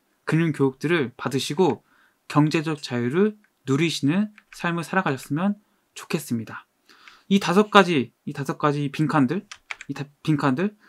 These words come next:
이게 왜 틀렸는지 이해하신다면은 오늘의 영상은 아마 여러분들에게 큰 도움이 될 거고 아마 이 책이 여러분들에게 많은 재테크에 대한 생각들을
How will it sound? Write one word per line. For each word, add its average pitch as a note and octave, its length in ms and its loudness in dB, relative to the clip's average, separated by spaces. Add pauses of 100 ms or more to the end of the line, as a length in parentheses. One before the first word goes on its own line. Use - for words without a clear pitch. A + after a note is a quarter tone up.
(180)
이게 E3 200 6
왜 D3+ 180 6
틀렸는지 F3+ 640 2
이해하신다면은 C#3+ 840 0 (340)
오늘의 C#3 300 4
영상은 B2 340 -2
아마 A#2 160 0
여러분들에게 A#2+ 680 -2 (300)
큰 A#3+ 240 6
도움이 C#3 200 4
될 A#2+ 140 -4
거고 C#3 400 0 (260)
아마 C#3+ 320 4
이 C#3+ 180 0
책이 F#3+ 300 -2
여러분들에게 C#3 720 0 (240)
많은 C#3+ 480 2 (160)
재테크에 D#3 480 -4
대한 C#3 140 0
생각들을 F3+ 640 -2